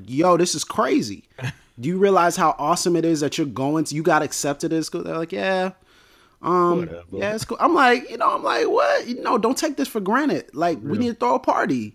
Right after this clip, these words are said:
Speaker 2: Yes.
Speaker 1: Like, how can we, like, big you up even more? How can we, like,"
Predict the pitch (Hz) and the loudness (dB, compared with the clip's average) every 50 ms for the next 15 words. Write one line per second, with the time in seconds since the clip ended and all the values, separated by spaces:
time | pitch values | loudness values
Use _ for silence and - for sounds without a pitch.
0 | _ - 98 101 104 98 - - 135 151 156 147 151 156 190 214 214 220 220 190 | _ -20 -20 -18 -16 -14 -8 -4 -2 -2 -2 -2 0 2 2 2 2 2 0 0
1 | 190 185 196 196 190 170 170 160 156 147 135 120 110 107 104 95 160 185 190 160 | 0 0 0 0 2 2 2 2 2 0 -2 -4 -8 -8 -2 0 0 0 0 0
2 | 156 185 185 185 - 185 202 180 - - - 185 180 190 165 170 165 156 151 170 | 0 0 0 2 2 4 4 4 2 0 -4 -4 -2 0 2 2 2 2 2 2
3 | 202 202 165 139 131 123 127 165 170 180 - 175 165 156 165 165 160 151 147 143 | 4 4 4 2 2 0 0 -2 -2 0 0 -2 0 0 0 0 0 0 0 0
4 | 139 135 131 123 - | 0 0 -2 -4 -6